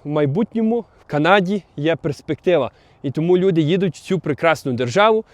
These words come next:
тому що вони хочуть їхати сюди на перспективу. І це справді є правда. Але все, все, все можливо. І є люди, які живуть на одну зарплату, і є люди, які живуть на дві зарплати гірше, ніж люди, які живуть на одну зарплату.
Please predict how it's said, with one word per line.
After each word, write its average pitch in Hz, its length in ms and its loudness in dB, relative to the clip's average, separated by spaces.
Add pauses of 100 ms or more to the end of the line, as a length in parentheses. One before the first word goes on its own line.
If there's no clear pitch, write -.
(240)
тому 156 220 -2
що 156 120 -8
вони 143 200 -2
хочуть 165 560 -6
їхати 156 460 -4
сюди 143 240 -4
на 156 200 0
перспективу. 139 760 0 (240)
І 151 80 0
це 208 160 4
справді 196 420 2
є 170 120 2
правда. 123 400 0 (680)
Але 156 220 6
все, 269 320 6
все, 226 280 6
все 202 280 2
можливо. 196 540 4
І 156 100 -4
є 185 180 2
люди, 196 260 2
які 175 220 0
живуть 180 300 0
на 160 200 2
одну 165 260 2
зарплату, 214 600 0 (340)
і 156 80 0
є 190 140 4
люди, 202 340 2
які 185 360 0 (280)
живуть 180 380 0
на 160 140 0
дві 175 200 2
зарплати 160 720 0 (120)
гірше, 180 340 0
ніж 165 200 0
люди, 170 220 2
які 160 200 0
живуть 151 260 0
на 139 80 2
одну 151 220 4
зарплату. 117 520 -4